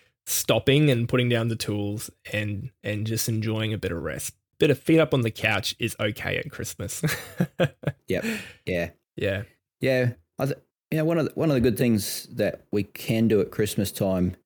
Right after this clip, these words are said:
Speaker 2: is think about people that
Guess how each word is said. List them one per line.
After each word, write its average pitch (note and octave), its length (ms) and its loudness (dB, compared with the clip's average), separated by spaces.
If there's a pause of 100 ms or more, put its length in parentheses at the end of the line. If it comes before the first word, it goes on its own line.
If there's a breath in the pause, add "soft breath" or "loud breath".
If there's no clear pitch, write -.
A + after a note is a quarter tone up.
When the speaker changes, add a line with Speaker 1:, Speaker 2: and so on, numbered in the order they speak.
(420)
Speaker 2:
is G#2+ 400 2 (440)
think F3 200 2
about C3+ 320 0
people A2 460 2
that G#2 260 2